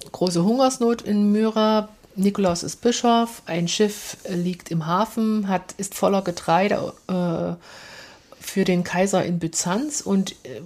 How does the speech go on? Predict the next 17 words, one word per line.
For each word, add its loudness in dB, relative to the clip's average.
Nikolaus 2
bittet 0
die -2
Seeleute, 2
einen -2
Teil -2
des -6
Korns -4
auszuladen, -2
um -2
der -2
Stadt -4
in -6
der 0
Not -4
zu 0
helfen. -4